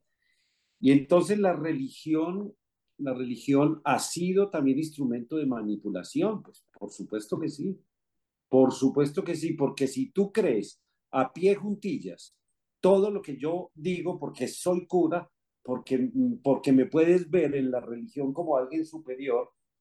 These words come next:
eh, y, y, ah, yo creo que ahí hay un error ya,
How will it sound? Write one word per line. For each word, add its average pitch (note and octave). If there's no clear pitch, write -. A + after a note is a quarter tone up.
eh, A#2+
y, B2+
y, A#2
ah, B2+
yo A#2+
creo C#3+
que D3
ahí B2
hay B2+
un D3
error D#3
ya, C#3+